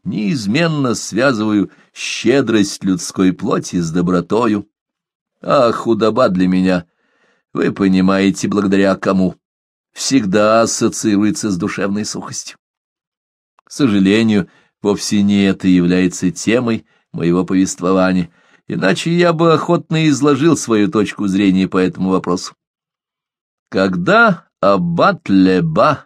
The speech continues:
подозревавший нас во всех тяжких прегрешениях, свойственных нашему возрасту, заговорил на уроке катехизиса о плотском грехе, мне трудно было представить,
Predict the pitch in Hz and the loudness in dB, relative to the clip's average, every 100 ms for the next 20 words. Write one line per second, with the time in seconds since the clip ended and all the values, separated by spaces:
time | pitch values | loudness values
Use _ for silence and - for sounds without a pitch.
0 | _ - 95 98 90 95 113 131 - 104 | _ -6 -2 -2 0 2 2 0 -2 -2
1 | 113 117 117 113 104 98 - 113 120 104 | -2 -2 -4 -6 -4 -4 -6 -2 0 0
2 | - 95 - 101 95 101 - - 113 98 | -4 -6 -4 -2 0 -2 -4 -4 -2 -2
3 | 85 - - - - 101 123 139 180 - | -4 -8 -20 -18 -6 0 2 4 2 -2
4 | 120 104 95 101 98 92 98 104 127 127 | -4 -4 -4 -4 -4 -2 0 2 2 2
5 | 110 104 - 92 - - - - 85 98 | 0 -2 -4 -8 -10 -20 -20 -10 -2 0
6 | 95 101 139 226 120 104 104 165 170 95 | 2 2 2 2 2 2 4 2 0 -6
7 | 95 82 92 - 160 127 95 104 85 _ | -4 -2 -2 -2 -4 -2 -4 -4 -6 _
8 | - 98 - 117 170 - - 90 82 82 | -2 -2 0 -2 -2 -2 -2 -2 0 -2
9 | 80 - 196 247 156 _ _ _ _ _ | -4 -6 -6 -4 -4 _ _ _ _ _
10 | _ _ _ _ _ _ - - 170 170 | _ _ _ _ _ _ -10 -2 0 0
11 | - 208 208 180 202 208 208 208 214 202 | 0 -2 0 0 2 4 4 2 -2 -6
12 | - - 135 104 90 90 87 | -10 -2 0 2 2 0 -2